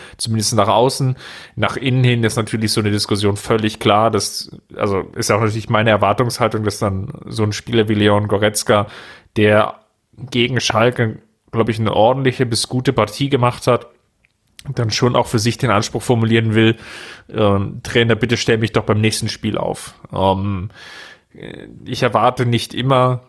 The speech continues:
dass alle Spieler das große Ganze sehen. Die Aufgabe von Flick ist es jetzt dann, die, diese dann wieder einzufangen und zu schauen, „Hier, guckt mal, das ist unsere Mission, das wollen wir erreichen. Ich hab dich aus diesen und jenen Gründen rausgelassen.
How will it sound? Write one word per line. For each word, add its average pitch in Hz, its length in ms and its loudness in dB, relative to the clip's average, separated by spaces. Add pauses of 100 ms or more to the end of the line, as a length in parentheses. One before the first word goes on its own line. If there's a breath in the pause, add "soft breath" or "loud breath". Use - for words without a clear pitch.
(160)
dass 110 160 -2
alle 113 320 2
Spieler 110 300 -2
das 104 180 0
große 117 340 -4
Ganze 123 360 -2
sehen. 117 400 0 (320 loud breath)
Die 113 80 0
Aufgabe 107 480 2
von 104 180 -2
Flick 120 360 -4
ist - 180 -4
es 104 140 -6
jetzt 107 340 0
dann, 104 340 0
die, - 400 -8 (160)
diese 113 240 -2
dann 107 160 2
wieder 107 300 0
einzufangen 117 920 0
und 104 280 -4
zu 117 100 -4
schauen, 104 480 -2 (220)
„Hier, 117 240 2
guckt 120 200 -4
mal, 110 140 2
das 107 160 0
ist 117 120 -4
unsere 107 220 -2
Mission, 113 360 2
das 113 180 0
wollen 107 160 2
wir 107 80 2
erreichen. 117 480 0 (380 loud breath)
Ich - 160 -2
hab 120 140 -2
dich 123 140 -2
aus 110 140 0
diesen 117 300 -2
und 110 100 2
jenen 113 240 2
Gründen 110 300 0
rausgelassen. 117 760 0